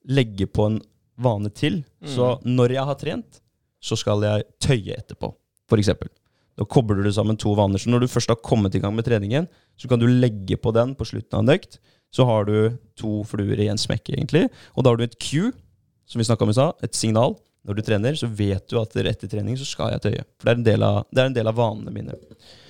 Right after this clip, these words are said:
Speaker 1: Ehm, det her er jo best for en ny vane. Hvis du skal begynne med noe nytt, legg det på noe gammelt nå. For eksempel,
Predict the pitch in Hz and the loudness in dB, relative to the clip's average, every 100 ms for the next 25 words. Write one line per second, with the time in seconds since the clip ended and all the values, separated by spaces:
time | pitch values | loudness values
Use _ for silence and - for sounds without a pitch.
0 | - _ - 127 131 139 143 139 _ 127 | -20 _ 0 2 4 2 -2 -12 _ 0
1 | 143 139 131 135 123 - - - 127 131 | 2 2 0 -2 -4 -4 -2 0 2 2
2 | 120 107 101 104 127 - - - 123 120 | 2 0 -2 0 -2 -4 -12 -14 -8 -6
3 | 117 120 113 110 110 113 104 101 104 120 | 2 4 4 0 -2 -2 0 0 2 0
4 | - - - 117 104 98 113 - 104 104 | -2 -8 2 2 2 -2 -4 -2 -2 0
5 | 107 101 101 117 - _ _ _ _ _ | -2 -2 -4 -6 -8 _ _ _ _ _
6 | 123 123 110 107 120 | -2 0 -2 -2 -8